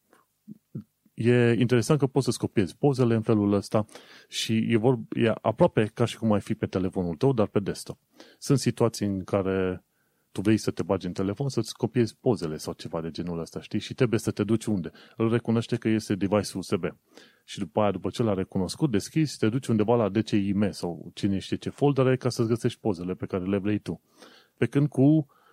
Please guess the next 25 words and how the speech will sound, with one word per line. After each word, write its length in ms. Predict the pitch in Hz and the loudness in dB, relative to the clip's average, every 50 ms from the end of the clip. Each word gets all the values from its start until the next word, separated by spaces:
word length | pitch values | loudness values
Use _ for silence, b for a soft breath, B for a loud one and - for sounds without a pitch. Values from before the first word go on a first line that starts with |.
| b b b b b _ | b b b b b _
conexiunea 500 | - 123 110 104 - - 131 113 107 104 | 0 0 0 0 0 2 2 4 4 2
asta, 280 | 92 - - 85 76 - | 2 -2 -4 -10 -6 -4
telefonul 460 | - 104 95 - - 131 131 123 107 | -2 -2 0 0 2 2 4 4 4
dumneavoastră 540 | 90 98 92 98 87 92 92 87 - - - | 2 2 0 0 0 0 -2 -2 -4 -8 -10
pe 160 | - - 101 | -6 -2 -2
Windows 640 | 95 87 92 110 107 92 78 73 71 - - - - | 0 2 4 4 2 2 0 -4 -8 -12 -16 -20 -14
și 380 | - - - - 110 101 - - _ _ _ | -10 -10 -6 -4 -4 -4 -4 -6 _ _ _
Your 180 | - 107 95 | 0 0 0
Phone 200 | - - 123 120 | 2 2 2 2
Companion 520 | 110 - 98 95 - 104 95 92 87 85 82 | 2 0 -2 -2 -2 -2 -2 -2 -2 -4 -6
pe 120 | - - | -6 -6
Android, 600 | 85 85 85 95 123 127 147 156 170 151 - - _ _ _ _ _ _ _ _ _ _ _ | -6 -4 -2 -2 0 2 2 0 0 -2 -6 -14 _ _ _ _ _ _ _ _ _ _ _
poți 180 | - 139 139 - | 0 0 0 0
să 60 | 131 | 0
faci 240 | - 139 131 - - | 0 0 0 2 2
o 60 | 127 | 2
legătură 420 | 113 110 104 110 104 - 110 110 | 2 2 2 0 -2 0 -2 -2
ceva 220 | 98 - 98 98 107 | -2 -2 -2 -2 0
mai 160 | 107 98 90 | 0 -2 -2
bună 220 | 85 95 113 117 | -2 -2 -2 -2
și 160 | 101 - - | -2 -2 -4
să 100 | 95 - | -8 -4
vezi 180 | 98 98 101 87 | -2 -2 -2 -2
mai 100 | 98 90 | -2 -4
bine 520 | 82 92 85 92 87 82 80 78 78 - | -4 -4 -4 -4 -6 -6 -8 -10 -12 -14